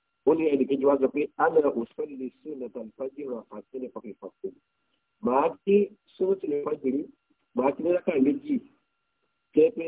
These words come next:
yóò fúyẹ́. أقرأ بالأولى، àkọ́kọ́ tí màá kà, màá ka Fátíà, màá dẹ̀ ka Qul Ya Ayyuhal Kafirun.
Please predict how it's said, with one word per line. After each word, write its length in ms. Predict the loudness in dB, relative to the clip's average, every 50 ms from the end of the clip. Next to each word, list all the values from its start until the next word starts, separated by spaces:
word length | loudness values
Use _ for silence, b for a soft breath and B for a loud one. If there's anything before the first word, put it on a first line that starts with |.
| -4 -2
yóò 220 | 0 0 0 0
fúyẹ́. 520 | -2 -6 -2 2 4 4 4 4 2 -4 -10 _ _ _ _ _ _ _ _
أقرأ 500 | -4 -4 -4 -2 _ 4 4 6 6 4
بالأولى، 680 | 4 2 0 -2 -2 -6 -4 -4 0 2 2 2 0 -2 -6 -10 -14 _ _ _ _ _ _ -6
àkọ́kọ́ 400 | -6 -4 0 0 2 4 4 2
tí 100 | 0 -2 -6
màá 200 | -6 -6 -6 -6
kà, 140 | _ -10 -10 -10 -8
màá 160 | -6 -4 -4 -4
ka 180 | -6 _ _ -12
Fátíà, 420 | _ -10 -10 -10 _ -12 -12 -12 -12 -14 _ _ _ _ _ _ _ _ _ _ _
màá 140 | -12 -12 -10
dẹ̀ 180 | -8 -8 -8 -8 -8
ka 120 | -12 -16 -16 -16 -18 -20 _ _ _ _ _
Qul 120 | -8 -6 -4
Ya 140 | -4 -4 -6
Ayyuhal 420 | -6 -8 -6 -2 0 0 0 0 -4
Kafirun. 460 | -6 -10 -12 -12 -10 _ -10 -12 -12